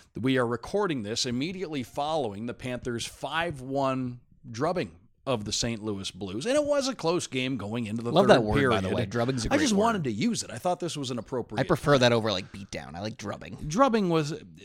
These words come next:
Speaker 1: because it was a close game going into the third, but the
Speaker 2: Drub-a-dub-dub.
Speaker 1: Panthers ran away. They ran away with this one and got the two points. And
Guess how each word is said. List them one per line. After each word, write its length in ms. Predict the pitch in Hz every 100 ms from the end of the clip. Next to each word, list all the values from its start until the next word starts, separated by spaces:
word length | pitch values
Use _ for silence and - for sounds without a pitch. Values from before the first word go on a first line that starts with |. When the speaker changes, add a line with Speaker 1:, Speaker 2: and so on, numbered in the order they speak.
| 156
Speaker 1:
because 460 | 190 - 214 190
it 80 | 175
was 140 | 180 170
a 80 |
close 320 | - 240 233 -
game 260 | 196 190
going 240 | 147 156 147
into 160 | 139
the 100 | 123
third, 360 | 113 113 110 113
but 100 | -
the 60 |
Speaker 2:
Drub-a-dub-dub. 340 | 127 131 107 - 156
Speaker 1:
Panthers 320 | - 82 127 131
ran 280 | 190 214
away. 440 | 190 135 110 - - _
They 140 | - 185
ran 260 | 214 226
away 300 | 202 156 113
with 200 | 85 - -
this 220 | - -
one 200 | 76 - _ - - - _ 156
and 640 | 156 139 139 127 127 127 127
got 240 | 139 127
the 80 | 123
two 220 | - 110
points. 480 | - 85 - - - -
And 280 | 143 127